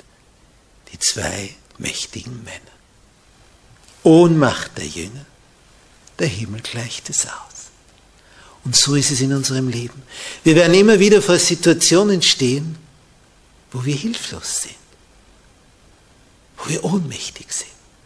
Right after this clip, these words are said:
wo wir nicht weit-, weiter wissen, wo wir zwar gerne etwas tun würden, aber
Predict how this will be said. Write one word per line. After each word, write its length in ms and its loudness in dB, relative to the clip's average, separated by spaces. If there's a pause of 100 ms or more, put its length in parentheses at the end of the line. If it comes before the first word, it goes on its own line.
(880)
wo 100 -6
wir 120 2
nicht 260 -4
weit-, 340 -4
weiter 340 -6
wissen, 320 -10 (800)
wo 100 6
wir 160 6
zwar 220 4
gerne 340 4
etwas 400 2
tun 300 2
würden, 240 6
aber 300 0